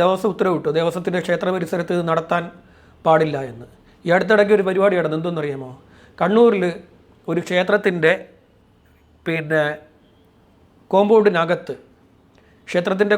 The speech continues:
കോമ്പൗണ്ടിനകത്ത്, ക്ഷേത്രത്തിൻ്റെ ഓഡിറ്റോറിയത്തിനകത്ത് പിന്നെ സി പി എമ്മിൻ്റെ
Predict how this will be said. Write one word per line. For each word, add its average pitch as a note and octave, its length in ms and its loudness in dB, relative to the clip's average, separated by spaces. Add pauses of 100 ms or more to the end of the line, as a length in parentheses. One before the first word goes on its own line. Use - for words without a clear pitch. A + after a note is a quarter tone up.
കോമ്പൗണ്ടിനകത്ത്, G3 800 0 (600)
ക്ഷേത്രത്തിൻ്റെ A3 720 0 (160)
ഓഡിറ്റോറിയത്തിനകത്ത് G3 1040 0 (1120)
പിന്നെ D#3+ 240 0 (220)
സി G3 140 -4
പി G3+ 80 2
എമ്മിൻ്റെ F#3 200 0